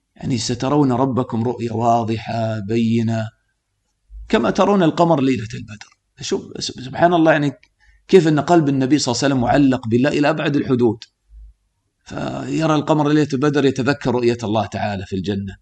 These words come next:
وهكذا في كل أحوالك. فدائمًا المسلم يعلق قلبه بالله جل وعلا، وهذا كثير في، آه، الأحاديث والآيات، وجميل أن يكتب في هذا يعني ك-،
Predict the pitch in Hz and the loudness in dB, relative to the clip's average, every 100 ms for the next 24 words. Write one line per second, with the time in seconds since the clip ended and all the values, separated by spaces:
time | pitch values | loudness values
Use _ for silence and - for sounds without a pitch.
0 | _ _ _ _ - 139 185 175 165 156 | _ _ _ _ -2 2 2 2 0 0
1 | 135 131 170 156 147 - _ _ _ - | -2 0 0 2 0 -2 _ _ _ -4
2 | 127 131 127 107 - - _ _ _ _ | 2 4 4 2 -6 -18 _ _ _ _
3 | _ _ _ _ - - 131 127 151 190 | _ _ _ _ -6 -2 0 2 2 2
4 | 143 123 139 139 _ _ _ _ _ 110 | 2 0 -2 -6 _ _ _ _ _ -2
5 | 107 127 - 117 120 - - 107 139 131 | 0 0 0 -2 -2 -6 -2 2 4 4
6 | 120 127 120 104 98 110 110 101 107 107 | 2 -2 -2 -2 -2 -2 -2 -4 -4 -4
7 | 101 104 107 107 107 - _ _ - 226 | -4 -6 -4 -6 -8 -14 _ _ -6 -2
8 | 233 202 190 233 170 113 117 110 110 - | 0 0 2 2 2 2 0 2 -2 -8
9 | _ _ _ _ - - - - - - | _ _ _ _ -12 -8 -8 -8 -10 -10
10 | - - - 107 - 110 113 107 117 107 | -12 -12 -8 -6 -6 -6 -2 0 2 2
11 | 110 107 104 104 110 110 101 - - 104 | 0 -2 0 0 2 0 -2 -12 -14 -2
12 | 123 196 170 143 160 - 120 113 110 113 | 0 2 2 2 0 0 -4 0 2 2
13 | 110 113 113 _ _ _ _ _ - - | 0 -2 -6 _ _ _ _ _ -4 0
14 | 110 104 - | 0 -2 -2